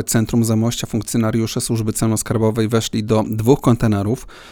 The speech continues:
w których odbywały się nielegalne gry hazardowe. W każdym z nich znajdowały się po trzy urządzenia,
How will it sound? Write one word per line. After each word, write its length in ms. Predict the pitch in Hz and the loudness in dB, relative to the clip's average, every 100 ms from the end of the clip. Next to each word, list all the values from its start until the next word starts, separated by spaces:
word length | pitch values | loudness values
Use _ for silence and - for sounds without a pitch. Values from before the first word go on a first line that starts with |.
| - | -20
w 100 | - | -20
których 420 | - 120 113 - | -2 2 2 0
odbywały 420 | 120 113 113 113 | -4 0 2 2
się 220 | 117 120 113 | 2 2 4
nielegalne 540 | 117 117 117 117 113 | 4 2 2 2 2
gry 140 | 110 | 0
hazardowe. 640 | - 117 113 113 110 95 - - - - | 0 2 2 2 2 0 -4 -12 -20 -18
W 60 | - | -2
każdym 420 | 160 151 135 131 | 2 4 4 4
z 80 | 123 | 4
nich 260 | 127 - - 123 | 2 2 -4 0
znajdowały 600 | 123 117 117 127 120 120 | 2 2 2 2 2 0
się 300 | - 113 107 | 0 -2 0
po 200 | 117 110 | 0 -2
trzy 260 | - - | -2 -2
urządzenia, 680 | 165 127 107 104 95 98 | 0 2 2 2 0 -2